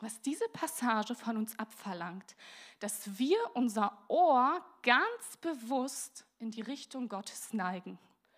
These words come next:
und hinhören, was er zu sagen hat.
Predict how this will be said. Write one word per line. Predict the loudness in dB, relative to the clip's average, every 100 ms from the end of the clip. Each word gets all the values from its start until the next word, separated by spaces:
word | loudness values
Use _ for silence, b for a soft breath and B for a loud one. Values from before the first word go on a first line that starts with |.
| b b b b b b
und | -2 -2 -2 -12 _
hinhören, | -4 -2 -2 0 0 0 0 -2 -2 -6 b b b
was | -12 -10
er | -6 -6
zu | -4 -8
sagen | -6 -4 -4 -4 -8
hat. | -10 -12 -14